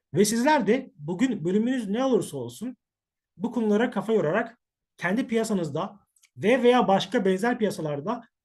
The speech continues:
markaların bu konudaki gazetecisi haline gelebilirsiniz. Çünkü bunu bazı markalar pazarlama içinde yapıyorlar.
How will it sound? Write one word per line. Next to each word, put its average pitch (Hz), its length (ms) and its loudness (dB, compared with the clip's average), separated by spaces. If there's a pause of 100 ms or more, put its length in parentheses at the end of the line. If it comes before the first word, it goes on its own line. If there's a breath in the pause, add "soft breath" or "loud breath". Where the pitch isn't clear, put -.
markaların 226 800 2 (680)
bu 196 140 -2
konudaki 233 380 2
gazetecisi 185 720 0 (320)
haline 190 320 0
gelebilirsiniz. 160 800 -2 (400)
Çünkü 220 600 0
bunu 196 560 0
bazı 254 280 4
markalar 247 460 2
pazarlama 202 460 2
içinde 220 260 -2
yapıyorlar. 247 460 -2